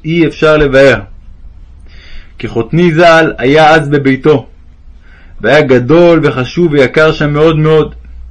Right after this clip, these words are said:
ונאספו אליו מכמה עיירות בעסקי משפט, וגם היה מוכן לנסוע אחר שבועות עם אשתו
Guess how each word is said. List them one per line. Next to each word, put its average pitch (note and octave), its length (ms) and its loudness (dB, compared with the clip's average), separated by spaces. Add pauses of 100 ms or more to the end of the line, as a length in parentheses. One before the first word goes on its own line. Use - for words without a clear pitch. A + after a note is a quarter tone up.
(1040)
ונאספו A#2 540 0
אליו E3 200 4
מכמה D#3+ 460 0
עיירות C#3+ 480 2
בעסקי C3 400 -2
משפט, D#3 560 -2 (1500)
וגם C#3+ 340 0
היה E3 140 4
מוכן D#3+ 340 0
לנסוע D#3 440 0
אחר D#3 220 2
שבועות D#3 400 0
עם D3+ 100 -4
אשתו D#3+ 480 0